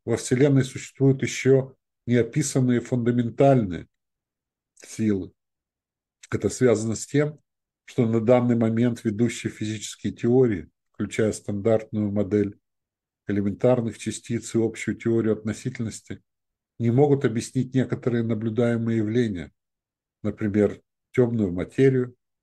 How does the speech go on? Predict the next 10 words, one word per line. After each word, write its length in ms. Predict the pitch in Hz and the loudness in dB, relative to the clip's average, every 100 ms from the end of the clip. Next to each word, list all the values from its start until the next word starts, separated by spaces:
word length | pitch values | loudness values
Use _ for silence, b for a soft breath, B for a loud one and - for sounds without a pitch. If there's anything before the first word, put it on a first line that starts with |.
| _ _ | _ _
гипотетическую, 1080 | 110 110 - 110 101 107 - - - 101 90 _ _ - | -10 -4 -4 -4 -6 -8 -8 -14 -12 -14 -14 _ _ -8
и 80 | |
не 140 | 101 101 | -4 -2
менее 500 | 104 113 107 101 - _ _ _ _ _ _ 107 | 0 0 -2 -4 -8 _ _ _ _ _ _ -6
гипотетическую, 1200 | 104 - - 101 - 135 - - - 110 101 - - | -4 -4 -6 -4 -2 -4 -6 -12 -6 -4 -4 -10 -6
но 400 | 104 104 101 - | 0 0 0 -8
очевидно 600 | - 92 - 104 107 107 | -10 -6 -2 0 0 -2
ощущаемую 920 | 101 - 104 - 113 107 98 98 95 - _ _ _ _ _ | -4 -6 -10 -2 2 2 0 -4 -8 -12 _ _ _ _ _
темную 480 | - 104 98 101 107 | -2 0 2 0 2
энергию, 540 | 120 135 117 - 73 | 4 2 2 -4 -16